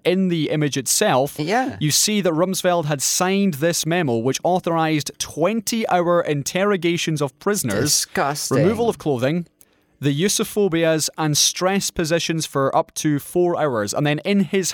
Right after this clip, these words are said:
Speaker 1: handwriting at the bottom,
Speaker 2: It's
Speaker 1: he says,
Speaker 2: disgusting.
Speaker 1: "I stand for eight to ten hours a day. Why is standing limited to only four?"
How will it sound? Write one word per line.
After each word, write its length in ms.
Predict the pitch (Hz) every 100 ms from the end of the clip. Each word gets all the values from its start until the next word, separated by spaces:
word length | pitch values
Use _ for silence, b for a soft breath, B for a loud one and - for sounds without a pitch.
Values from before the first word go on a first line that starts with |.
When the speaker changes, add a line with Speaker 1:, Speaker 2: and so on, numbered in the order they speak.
| -
Speaker 1:
handwriting 640 | 208 233 185 143 - 147
at 100 | 147
the 80 | 131
bottom, 560 | 120 208 - 120 107 127
Speaker 2:
It's 440 | - - 147 101
Speaker 1:
he 80 | 135
says, 360 | - 151 139 135
Speaker 2:
disgusting. 240 | - - B 123 _ -
Speaker 1:
"I 160 | 196
stand 440 | 233 - 139 147 151
for 140 | 127
eight 180 | 180 196
to 80 | 139
ten 200 | - 165
hours 260 | 151 151 147
a 60 |
day. 280 | 135 127 127 123
Why 300 | 120 123 139
is 140 | 135
standing 540 | - - 135 135 131 123
limited 440 | 123 120 131 117
to 100 | -
only 280 | 123 120 113
four?" 500 | - - 120 73